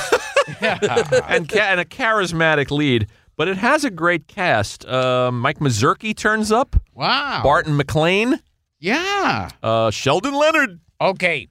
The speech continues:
Speaker 2: Barton McLean, uh, friendly witness. Well, he was more than just a friendly
Speaker 1: Yeah, he
Speaker 2: witness.
Speaker 1: was, uh,
Speaker 2: He
Speaker 1: he
Speaker 2: was
Speaker 1: was,
Speaker 2: turning
Speaker 1: yeah.
Speaker 2: people in
Speaker 1: He was a
Speaker 2: left
Speaker 1: red
Speaker 2: and
Speaker 1: hunter.
Speaker 2: right
Speaker 1: Yeah.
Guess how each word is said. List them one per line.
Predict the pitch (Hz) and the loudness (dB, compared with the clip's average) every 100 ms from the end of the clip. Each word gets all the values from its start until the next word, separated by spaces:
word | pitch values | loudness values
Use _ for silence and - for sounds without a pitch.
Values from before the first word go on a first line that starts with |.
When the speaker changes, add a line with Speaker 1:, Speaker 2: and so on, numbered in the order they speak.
| _ | _
Speaker 2:
Barton | 175 240 208 226 | 0 2 0 -2
McLean, | 175 - 160 185 185 180 180 156 - _ _ _ _ | -2 -4 -4 0 2 2 0 -4 -8 _ _ _ _
uh, | 139 143 139 120 | 0 2 4 2
friendly | 131 - - 160 208 185 180 143 | -2 -12 -6 -2 0 0 -2 -2
witness. | 107 151 147 131 131 123 - - - | -2 -2 -2 -2 -2 -2 -6 -10 -4
Well, | 190 196 | 0 2
he | 269 | 2
was | 269 180 139 | 0 -2 -4
more | 127 180 262 269 | -4 2 2 2
than | 147 110 | 0 -2
just | 90 110 110 - | -2 -4 -6 -6
a | 104 | -10
friendly | - 120 110 107 131 | -8 -8 -6 -4 0
Speaker 1:
Yeah, | 120 110 | 2 2
he | 127 139 | 2 2
Speaker 2:
witness. | 117 95 | 2 0
Speaker 1:
was, | 92 | 0
uh, | 104 95 | 0 0
Speaker 2:
He | 92 | 0
Speaker 1:
he | 254 | 0
Speaker 2:
was | 233 90 | 0 -2
Speaker 1:
was, | - | -4
Speaker 2:
turning | - 190 214 208 | -2 -2 0 0
Speaker 1:
yeah. | 117 117 | 0 0
Speaker 2:
people | 185 175 170 | 0 0 0
in | 170 151 | 0 0
Speaker 1:
He | 131 | 0
was | 131 | 0
a | 131 | 2
Speaker 2:
left | 117 | 0
Speaker 1:
red | 135 131 | 0 2
Speaker 2:
and | 123 | 0
Speaker 1:
hunter. | 147 156 | 2 2
Speaker 2:
right | 156 156 - _ | 0 -4 -12 _
Speaker 1:
Yeah. | 104 98 | -2 -2